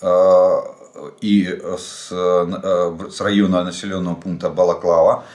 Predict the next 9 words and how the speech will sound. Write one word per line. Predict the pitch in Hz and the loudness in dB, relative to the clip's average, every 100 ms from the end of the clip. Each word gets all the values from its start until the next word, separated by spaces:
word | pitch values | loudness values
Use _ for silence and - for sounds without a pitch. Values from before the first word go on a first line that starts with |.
| - _ _ | -20 _ _
Это | 92 101 98 101 95 98 | -6 -4 -2 4 6 6
временно | 95 95 95 87 87 | 2 -2 0 0 -2
оккупированный | - 80 92 90 85 85 | -4 -10 -2 2 2 2
украинский | 82 87 85 85 - | -4 -4 -4 -6 -12
Крым. | 80 92 92 - - - - _ | -10 -4 -4 -6 -14 -20 -20 _
Из-под | 117 113 - 107 | -10 -8 -4 -4
Курска, | - 113 101 - - 117 117 - - - | -4 -4 -4 -4 0 0 0 -10 -20 -20
из | - 113 | -10 -10
Приморска-Ахтарска. | - 107 104 107 104 - 92 - 80 71 - - | -2 4 4 4 2 0 0 0 0 0 -4 -16